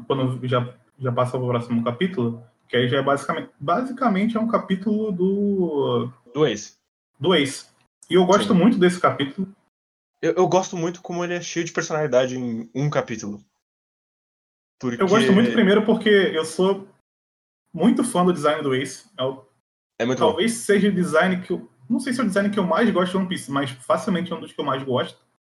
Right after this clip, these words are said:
Speaker 2: Eu
Speaker 1: O
Speaker 2: gosto
Speaker 1: design
Speaker 2: muito
Speaker 1: dele
Speaker 2: da
Speaker 1: é
Speaker 2: tatuagem escrita errada, com o risco no S.
Speaker 1: Sim.
Speaker 2: Maravilhosa.
Speaker 1: Eu gosto, eu gosto muito do chapéu do Ace também, que tem uma carinha feliz e uma cara triste. Eu gosto, cara,
Speaker 2: Ele é meio
Speaker 1: basicamente
Speaker 2: ridículo,
Speaker 1: tudo.
Speaker 2: né? É um bagulho meio esquisito, um, um mes-, um mescladão de várias,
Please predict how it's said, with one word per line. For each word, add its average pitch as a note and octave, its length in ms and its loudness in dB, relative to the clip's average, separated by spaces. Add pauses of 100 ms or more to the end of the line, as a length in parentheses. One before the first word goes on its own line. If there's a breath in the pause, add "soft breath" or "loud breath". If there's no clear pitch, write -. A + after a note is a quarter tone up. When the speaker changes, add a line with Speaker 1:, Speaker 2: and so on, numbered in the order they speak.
(320)
Speaker 2:
Eu A#2 160 -2
Speaker 1:
O - 20 2
Speaker 2:
gosto C#3+ 140 6
Speaker 1:
design D#3 120 -2
Speaker 2:
muito D3 120 2
Speaker 1:
dele C#3+ 100 0
Speaker 2:
da D#3 60 0
Speaker 1:
é - 40 -4
Speaker 2:
tatuagem C#3 420 6
escrita A#2+ 320 -2
errada, A2 440 4
com G#2+ 200 -6
o G2 40 -4
risco A2+ 340 -4
no A2 220 -2
S. B2 320 4
Speaker 1:
Sim. B2+ 220 0
Speaker 2:
Maravilhosa. A#2+ 600 -2 (260)
Speaker 1:
Eu C3 80 -4
gosto, C#3+ 320 -2
eu D3+ 80 -2
gosto E3+ 200 2
muito E3+ 180 -4
do F3+ 80 4
chapéu E3 480 2
do C3+ 140 -2
Ace B2 220 -2
também, A#2+ 300 2
que A#2+ 80 -14
tem B2 160 -4
uma B2 140 -2
carinha B2 360 -2
feliz A#2+ 360 -2
e - 20 -4
uma B2 140 -2
cara A#2+ 220 -2
triste. C#3 400 -8 (1300)
Eu C3+ 140 -2
gosto, G3 320 0
cara, E3 400 0
Speaker 2:
Ele D#3 140 -4
é - 20 -4
meio F#3 160 -8
Speaker 1:
basicamente A#3+ 380 2
Speaker 2:
ridículo, A3 240 -2
Speaker 1:
tudo. C3+ 200 -2
Speaker 2:
né? - 100 -14 (180)
É B2 80 -12
um C#3 60 -10
bagulho C#3 280 2
meio D#3 120 -2
esquisito, B2 720 -8
um, B2 380 -4
um A#2+ 100 -8
mes-, A#2+ 380 -6
um A#2+ 80 -4
mescladão A2+ 600 -2
de A2 100 -12
várias, G#2 560 -4